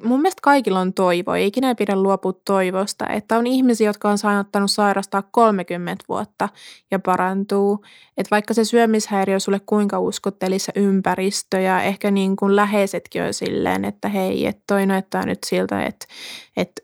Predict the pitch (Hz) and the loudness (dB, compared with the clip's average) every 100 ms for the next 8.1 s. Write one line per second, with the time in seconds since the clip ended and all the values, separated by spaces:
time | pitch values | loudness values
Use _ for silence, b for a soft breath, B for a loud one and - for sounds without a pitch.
0 | - 202 196 196 185 196 202 208 208 208 | -2 2 2 2 0 0 -2 -2 -2 -2
1 | 208 208 208 208 208 240 220 185 180 180 | 0 2 2 0 2 4 4 0 -4 -4
2 | 185 185 208 208 208 208 208 214 220 - | -4 -4 -4 -2 -2 0 0 0 0 2
3 | 247 226 226 208 208 208 208 220 220 202 | 2 2 0 0 0 0 0 -2 0 -2
4 | 190 185 185 190 196 208 202 208 208 254 | 0 -2 0 -2 0 2 4 4 4 4
5 | 240 196 180 190 185 185 190 170 175 185 | 4 2 -2 -4 -6 -4 -2 -2 -4 -2
6 | 196 202 196 196 196 - 202 190 208 196 | -2 0 2 0 -2 0 -2 0 2 2
7 | 190 190 208 208 - 208 202 208 208 214 | 0 -4 0 0 0 0 2 2 4 2